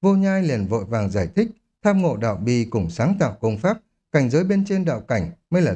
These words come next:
thứ mà đạo đỉnh mong muốn. <coughs> "Cảnh giới trên đạo cảnh à?" Vệ Cửu thì thào nói tiếp,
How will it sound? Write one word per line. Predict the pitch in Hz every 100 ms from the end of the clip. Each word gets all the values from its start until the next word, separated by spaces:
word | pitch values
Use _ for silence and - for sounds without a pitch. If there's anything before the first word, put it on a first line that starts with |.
| -
thứ | 117
mà | 196 165
đạo | 113 104
đỉnh | 107 90 87
mong | 117 113
muốn. | 110 233 - _ - - 170 156 - _ _ - - - _ - -
<coughs> | 247 214 170 _ _ _ _ _ _ _ _ _ _ _ -
"Cảnh | 123 87
giới | 85 120
trên | 160 165 131
đạo | 120
cảnh | 101 104 82
à?" | 95 85 _ _ _ _ -
Vệ | 139
Cửu | - 110 85
thì | 127 113
thào | 110 101
nói | 95 113
tiếp, | -